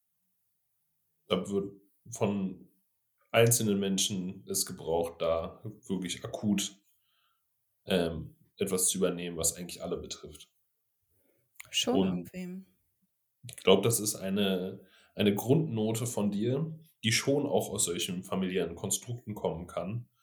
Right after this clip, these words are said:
Speaker 1: Und, ähm, was ich stark fände,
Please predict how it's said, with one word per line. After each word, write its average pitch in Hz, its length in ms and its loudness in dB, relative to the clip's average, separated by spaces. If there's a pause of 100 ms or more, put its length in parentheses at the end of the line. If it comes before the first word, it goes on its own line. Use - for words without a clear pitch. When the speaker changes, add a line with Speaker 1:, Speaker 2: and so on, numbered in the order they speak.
(580)
Speaker 1:
Und, 98 540 4
ähm, 95 560 2 (360)
was 95 220 -2
ich - 400 -2
stark - 440 2
fände, 92 600 0